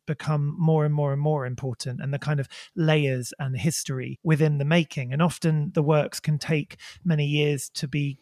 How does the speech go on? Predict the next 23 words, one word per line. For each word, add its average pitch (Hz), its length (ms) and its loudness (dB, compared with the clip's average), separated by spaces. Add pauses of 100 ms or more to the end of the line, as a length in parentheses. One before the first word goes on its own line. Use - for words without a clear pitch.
(140)
created 151 580 0
and 127 160 -6
to 143 80 -6
come 139 440 -4
to 143 240 -6
fruition. 143 540 -2 (340)
And 175 380 4
I 220 400 4
was 185 160 0
first 165 340 0
familiar 151 380 0
with 139 120 -6
the 143 80 -6
work 131 260 -4
when 156 100 0
I 147 60 0
was 139 160 -4
really 151 280 -2 (120)
young, 123 180 -2
when 123 140 -6
I 139 60 -4
was 143 120 -6
about 139 300 -8